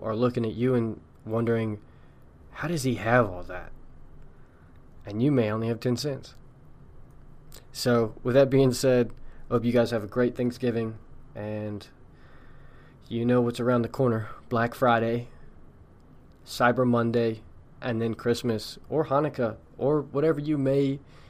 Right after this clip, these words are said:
be celebrating this year, man. Um, celebrate the hell out of it and enjoy your family time, because not everybody gets it, and en-, enjoy living in, in the,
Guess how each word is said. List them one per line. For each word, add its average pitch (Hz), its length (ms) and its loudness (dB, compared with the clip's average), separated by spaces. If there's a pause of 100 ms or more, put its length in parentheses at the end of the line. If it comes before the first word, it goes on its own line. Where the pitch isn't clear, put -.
(160)
be 127 160 0
celebrating 117 600 2
this 107 180 -6
year, 101 160 -4
man. 95 280 -8 (520)
Um, 98 440 -6 (440)
celebrate 120 460 0
the 104 80 -6
hell 113 200 0
out 107 100 0
of 95 80 -6
it - 160 -8 (360)
and 107 480 -6
enjoy 117 340 0
your 117 160 2
family 113 320 -2
time, 113 400 -4 (420)
because 107 240 -8
not 120 140 2
everybody 120 280 2
gets 107 220 -6
it, 113 140 -6 (680)
and 117 120 -4
en-, 113 340 -4 (100)
enjoy 120 400 2
living 127 340 2
in, 123 320 2 (1000)
in 120 120 0
the, 120 240 2